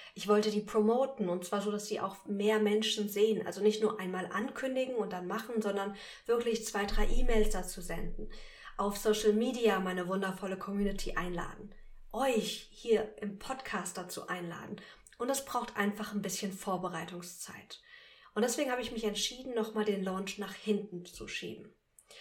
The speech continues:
Und hier auch wieder ein Teil von dir sagt, "Oh, das kann ich doch nicht machen, dann sind wir doch irgendwie fast schon im Sommer."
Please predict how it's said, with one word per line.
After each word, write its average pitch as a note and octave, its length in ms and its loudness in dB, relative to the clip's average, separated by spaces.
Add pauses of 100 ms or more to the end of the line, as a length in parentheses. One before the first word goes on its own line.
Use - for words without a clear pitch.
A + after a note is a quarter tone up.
(120)
Und A3 140 4
hier D4 300 4
auch - 180 -4
wieder G#3 160 4
ein G3 80 2
Teil A#3 260 2
von A#3 160 -2
dir G#3+ 120 6
sagt, G3+ 320 -6
"Oh, A3 280 -4
das F#3 140 -8
kann G3+ 160 -4
ich F#3+ 60 -8
doch F#3+ 100 -10
nicht G3 220 -8
machen, A#3 420 -2 (400)
dann G3 120 -4
sind G#3 160 2
wir G#3 80 6
doch G3 140 0
irgendwie G3 320 -4
fast G3 240 -6
schon G#3 120 -2
im A3+ 140 0
Sommer." A#3 460 2